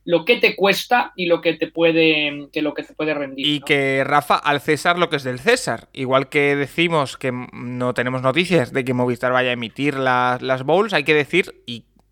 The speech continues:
Speaker 2: creo que esto es así, que, eh, se está bastante contento con la, con la cobertura
Speaker 1: Hombre, yo
Speaker 2: N F L
Speaker 1: creo
Speaker 2: en
Speaker 1: que la,
Speaker 2: España
Speaker 1: la
Speaker 2: televisiva.
Speaker 1: oferta de Movistar en cuanto a N F L es espectacular. Es decir, el que tú puedas ver hasta cinco partidos a la semana,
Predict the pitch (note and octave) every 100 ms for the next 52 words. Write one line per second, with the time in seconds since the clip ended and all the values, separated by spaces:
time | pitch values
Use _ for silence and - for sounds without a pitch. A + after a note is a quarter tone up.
0 | _ - B2+ C3 C3 C3+ C3 B2+ - B2+
1 | C3 F#3+ A#3+ - - - _ - C3 B2
2 | - B2 B2 - C3 - D#3+ E3 E3 D#3
3 | D#3+ E3 D#3 E3+ F3+ F3 G3 F3 D#3+ C#3+
4 | C3 B2+ B2 A#2+ - C3+ B2+ C3+ C3 B2
5 | D3 E3 D3+ D3 D3+ D3 D#3 D3+ F#3 A#3
6 | C#3+ C3+ G3 F#3 B2+ G#3+ A3 A3+ G#3+ G3
7 | F#3+ F#3 F#3 E3+ - G#3 G3+ F3+ F3 E3+
8 | F3+ F#3+ F#3 F#3 G3 G3 - F3 - E3
9 | D3 D#3+ F#3 D#3+ D#3+ F#3 - G3+ E3 -
10 | - _ F3+ D#3+ E3+ G3 F3 G3 F#3 F#3
11 | G3+ - F3+ - G3 G3 F#3+ F#3 E3+ G3+
12 | G#3 F3 D3+ - - D3+ D3 - D#3 F3
13 | G3 E3 D3